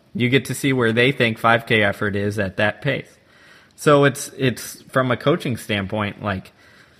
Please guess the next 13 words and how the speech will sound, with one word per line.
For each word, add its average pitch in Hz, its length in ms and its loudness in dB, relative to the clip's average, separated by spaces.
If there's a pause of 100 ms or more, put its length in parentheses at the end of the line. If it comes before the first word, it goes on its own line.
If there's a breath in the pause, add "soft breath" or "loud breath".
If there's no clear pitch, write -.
(640 soft breath)
you 127 180 4
should 165 240 -2
see 160 260 0
your 151 160 2
workouts 123 680 2
as 117 200 2
opportunities 123 1000 0
to 113 440 -2 (1300)
gather 131 380 4
data 120 260 0
and 123 180 -2
gather 120 320 4
information 117 640 -2